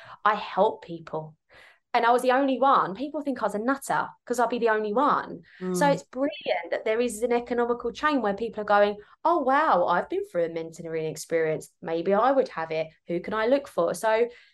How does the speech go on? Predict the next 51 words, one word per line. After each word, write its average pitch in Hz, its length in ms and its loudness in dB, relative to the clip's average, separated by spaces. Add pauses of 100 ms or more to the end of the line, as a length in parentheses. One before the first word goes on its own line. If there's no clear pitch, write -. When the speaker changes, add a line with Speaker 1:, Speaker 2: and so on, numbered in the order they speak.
(260)
Speaker 1:
it 285 140 -8
creates, 285 520 -2
like, 233 360 -4 (360)
a 208 60 -2
need. 202 580 -6 (540)
So 202 120 -4
Speaker 2:
Mm. 247 200 4
Speaker 1:
that's 302 220 2
the 285 80 -4
way 254 220 -2
Apple 254 340 -4
always 262 300 0
used 233 160 -10
to 220 60 -6
look 202 200 -4
at, - 80 -10
like, 190 160 0
Microsoft. 240 680 -2
They 185 100 -2
used 190 160 -2
to 208 60 -4
look 196 180 0
at - 100 -10
other 202 180 0
brands. 233 760 0 (420)
And 220 200 4
I 233 40 6
remember 247 280 2
as 220 140 -2
well 214 180 6
reading 185 300 0
a 180 40 -2
story 202 360 0
once 170 320 -6
where 165 140 0
they'd 170 180 2
just 214 220 -6
invested 185 420 -4
loads 170 340 2
in 165 80 -6
a 165 60 -8
software. 165 640 -4 (760)
And 196 120 0
then 190 60 0
they 196 100 2
went 220 220 2
to - 80 -12
this 196 140 -4
conference 180 560 -2
or 170 60 -10
this 170 180 -2